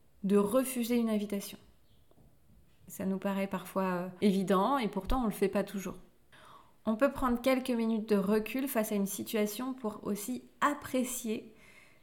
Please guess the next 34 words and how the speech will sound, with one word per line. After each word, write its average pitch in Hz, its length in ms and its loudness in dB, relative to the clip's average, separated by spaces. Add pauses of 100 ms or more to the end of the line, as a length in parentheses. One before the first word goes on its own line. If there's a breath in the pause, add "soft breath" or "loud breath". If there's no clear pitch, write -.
(100)
ses 208 240 -2
ressentis 233 580 0
par 220 160 -2
rapport 190 280 -4
à - 100 -6
elle. - 240 -14 (1120 soft breath)
Moi, 214 140 6
par 233 140 4
exemple, 226 320 4
il 214 60 4
y - 20 6
a - 20 6
une 185 140 6
situation 202 680 0
dans 180 120 -2
laquelle 180 380 0
je 170 140 -2
sais 214 420 2
que 180 360 0
je 170 120 -2
vais 180 120 2
me 180 100 4
retrouver 196 340 4
de 180 80 4
mauvaise 202 320 6
humeur, 190 280 4
c'est 214 180 -2
si 202 220 -2
le 180 80 2
matin, 202 540 2
quand 208 140 0
je 180 100 -2
me 185 60 4
lève, 208 280 2